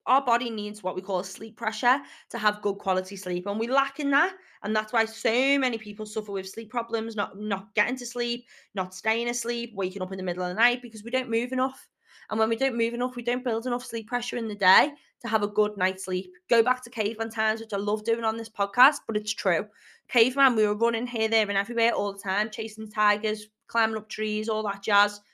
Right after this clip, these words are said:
We were building that sleep pressure up, and what's happened over time? Things have come to us. We now have computers or multiple computers in front of us all day. We have chairs. We have really comfy couches.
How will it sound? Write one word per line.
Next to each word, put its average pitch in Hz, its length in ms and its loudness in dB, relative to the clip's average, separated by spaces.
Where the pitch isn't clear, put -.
We 240 80 -2
were 233 80 2
building 233 420 6
that 233 180 -4
sleep 208 220 -10
pressure 226 280 -4
up, 240 160 0
and 220 80 -6
what's 262 200 -2
happened 226 320 -8
over 226 180 -2
time? 220 480 0
Things 220 220 0
have 247 120 -10
come 214 200 0
to 208 160 -2
us. 180 280 2
We 220 80 -2
now 220 240 6
have 220 320 6
computers 202 580 -6
or 196 120 0
multiple 190 440 -4
computers 190 480 -8
in 185 100 -2
front 180 160 -8
of 180 100 -10
us 190 80 -6
all 185 120 0
day. 185 320 2
We 208 80 -4
have 185 200 0
chairs. 180 580 2
We 220 80 0
have 185 180 2
really 180 200 0
comfy 190 260 -6
couches. 254 760 2